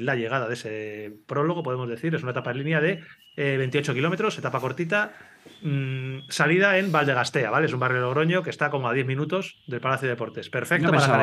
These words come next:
Speaker 1: calentar.
Speaker 2: pensaba
Speaker 1: ¿Sí?
Speaker 2: que este año sí que salíamos desde
Speaker 1: No. Se sale también desde fuera del Palacio de Deportes, pero es perfecto para ir calentando desde el Palacio de Deportes hacia
Speaker 2: Mm.
Speaker 1: Valdegastea, vas calentando, que eso a mí me vino muy bien el año pasado, porque nunca podemos calentar,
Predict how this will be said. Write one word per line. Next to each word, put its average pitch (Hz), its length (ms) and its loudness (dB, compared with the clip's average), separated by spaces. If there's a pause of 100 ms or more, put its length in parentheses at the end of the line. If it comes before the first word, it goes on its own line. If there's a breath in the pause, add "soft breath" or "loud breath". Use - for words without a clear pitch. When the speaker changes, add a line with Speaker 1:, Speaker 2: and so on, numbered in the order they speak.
Speaker 1:
calentar. 117 220 0 (300)
Speaker 2:
pensaba 135 300 2
Speaker 1:
¿Sí? 123 40 4
Speaker 2:
que 113 60 4
este 110 180 -2
año 107 460 0
sí 107 160 -4
que 107 100 -2
salíamos 104 400 -2
desde 98 640 -6
Speaker 1:
No. 117 140 -4 (680)
Se 123 140 -6
sale 143 200 2
también 135 260 0
desde 123 160 0
fuera 175 260 2
del 165 140 4
Palacio 147 260 2
de 139 80 4
Deportes, 175 340 0
pero 185 240 4
es 160 140 2
perfecto 165 460 0
para 147 260 2
ir 160 160 0
calentando 151 560 0
desde 117 160 0
el 110 60 -2
Palacio 123 260 0
de 135 60 4
Deportes 135 340 0
hacia 123 180 0
Speaker 2:
Mm. 113 40 4
Speaker 1:
Valdegastea, 156 600 0 (260 loud breath)
vas 131 160 -2
calentando, 170 640 0
que 120 80 -6
eso 110 180 -4
a 107 40 -8
mí 120 100 -4 (100)
me 110 160 -8
vino 127 160 2
muy 123 140 2
bien 123 100 2
el 123 60 0
año 127 160 -2
pasado, 175 300 0 (220 loud breath)
porque - 160 -8
nunca 117 200 -4
podemos 113 200 -2
calentar, 151 440 -2